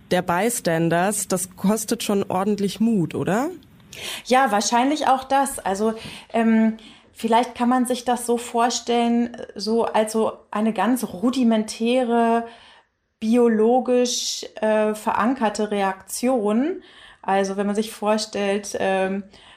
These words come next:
Speaker 2: man kommt in eine gefährliche Situation oder irgendein Tier kommt in eine gefährliche Situation, dann ist eine häufige Reaktion Freeze, also erstarren, sich totstellen.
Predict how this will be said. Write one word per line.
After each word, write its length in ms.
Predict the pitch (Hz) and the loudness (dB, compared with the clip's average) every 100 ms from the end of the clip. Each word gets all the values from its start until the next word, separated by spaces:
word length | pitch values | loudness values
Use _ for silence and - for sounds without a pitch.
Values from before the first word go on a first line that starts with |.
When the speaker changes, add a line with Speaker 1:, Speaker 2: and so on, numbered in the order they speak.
| _ - | _ -8
Speaker 2:
man 260 | 202 202 196 | -4 -2 0
kommt 220 | 214 214 | 0 2
in 60 | |
eine 80 | 220 | 0
gefährliche 540 | 214 220 220 220 233 220 | 0 0 0 2 0 -2
Situation 640 | 214 - 190 - 233 233 | -4 -4 -6 -2 0 2
oder 180 | 180 190 | 2 4
irgendein 420 | 233 247 185 196 | 2 2 -2 -4
Tier 280 | - 330 320 | -2 0 0
kommt 220 | 262 - | 0 -2
in 40 | |
eine 140 | 190 208 | -2 -2
gefährliche 480 | 214 214 208 226 | -2 0 0 0
Situation, 600 | 202 196 190 190 240 269 233 | -4 -4 -6 -4 0 2 2
dann 140 | 220 | 2
ist 200 | 214 220 | 0 -4
eine 100 | 202 | 0
häufige 400 | 214 247 247 240 | 0 0 -2 -2
Reaktion 760 | 220 214 - - 233 233 233 233 - | 0 -2 -4 -4 0 2 0 -2 -10
Freeze, 840 | - - 269 262 180 156 - - - _ | -12 0 2 4 2 -2 -4 -8 -10 _
also 220 | - 202 | -2 0
erstarren, 840 | 214 208 - 262 277 170 147 156 - _ _ _ _ | 2 2 2 2 2 0 -4 -6 -12 _ _ _ _
sich 200 | - 190 | -12 -10
totstellen. 840 | - 277 285 - - 143 - - | -2 0 0 -4 -2 -4 -4 -8